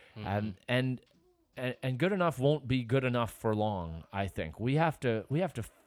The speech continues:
Speaker 2: find some way. We have to create some way to, to create a better world.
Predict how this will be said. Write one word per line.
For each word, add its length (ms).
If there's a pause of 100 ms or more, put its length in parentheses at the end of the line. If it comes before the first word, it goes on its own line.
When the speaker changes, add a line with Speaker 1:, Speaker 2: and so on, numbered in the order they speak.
Speaker 2:
find 540
some 260
way. 140
We 120
have 80
to 80
create 600 (540)
some 300
way 340
to, 200 (100)
to 100
create 440
a 80
better 240
world. 460